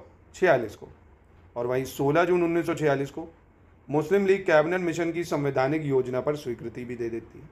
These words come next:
सोलह जून उन्नीस सौ छियालीस को कैबिनेट मिशन केंद्र में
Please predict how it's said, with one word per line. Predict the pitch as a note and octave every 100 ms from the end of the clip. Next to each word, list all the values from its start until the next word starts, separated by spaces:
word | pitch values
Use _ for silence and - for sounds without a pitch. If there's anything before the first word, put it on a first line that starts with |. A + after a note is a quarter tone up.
| - - - - - - - - -
सोलह | - D3+ E3 G3
जून | G3+ G3+
उन्नीस | G3+ G3+
सौ | G3
छियालीस | F3 E3+ F#3
को | F3+ G3
कैबिनेट | F#3+ D#3+ D#3 F3+
मिशन | F#3 E3+ F#3
केंद्र | F3 D#3+ E3 D#3
में | D#3+